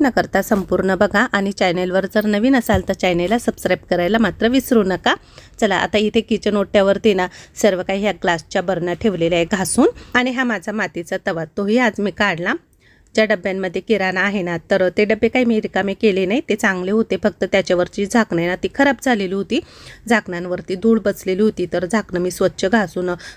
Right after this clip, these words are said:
उन्हामध्ये सुकवली आणि आता चणे भिजत टाकते. राहुलला चणे लागतात ना,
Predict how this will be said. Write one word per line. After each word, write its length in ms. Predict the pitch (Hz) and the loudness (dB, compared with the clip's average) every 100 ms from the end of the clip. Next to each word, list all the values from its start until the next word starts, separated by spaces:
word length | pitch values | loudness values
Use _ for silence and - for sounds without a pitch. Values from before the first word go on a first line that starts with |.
| _ | _
उन्हामध्ये 400 | 208 196 175 170 | 2 2 2 -2
सुकवली 500 | 190 262 - 208 185 240 - - - | -2 0 2 2 2 -2 -6 -18 -4
आणि 220 | 185 185 | -2 0
आता 280 | 180 175 175 | 0 -2 -4
चणे 360 | - 240 226 | -2 2 2
भिजत 260 | 240 240 190 - | 2 0 0 -2
टाकते. 380 | 175 - 190 185 | -6 -4 -2 0
राहुलला 280 | 208 170 175 | 0 0 -2
चणे 340 | 202 175 175 | 0 0 0
लागतात 300 | 175 - 190 | -2 0 -2
ना, 120 | - | 2